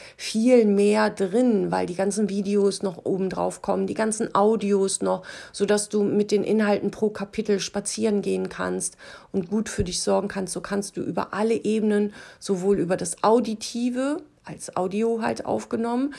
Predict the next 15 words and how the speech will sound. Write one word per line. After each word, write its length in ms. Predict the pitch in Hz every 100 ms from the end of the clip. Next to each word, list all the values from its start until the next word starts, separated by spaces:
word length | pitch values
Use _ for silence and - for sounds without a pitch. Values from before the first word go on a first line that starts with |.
| - -
sowohl 420 | - 196 190 220
über 340 | 214 - 202 190
das 320 | 185 - 180
Vid-, 380 | 208 240 - -
Visuelle, 840 | 190 233 240 - 226 247 285 339 - -
weil 160 | 175
du 160 | 175 170
Videos 540 | 185 185 214 220 220
hast, 340 | 240 - - - _
als 340 | - 202 - -
auch 380 | 202 233 285 285 -
über 320 | 208 196 196
das, 540 | 170 185 170 - - - - - -
den 160 | 214 208
Kanal, 760 | - 202 190 190 202 214 220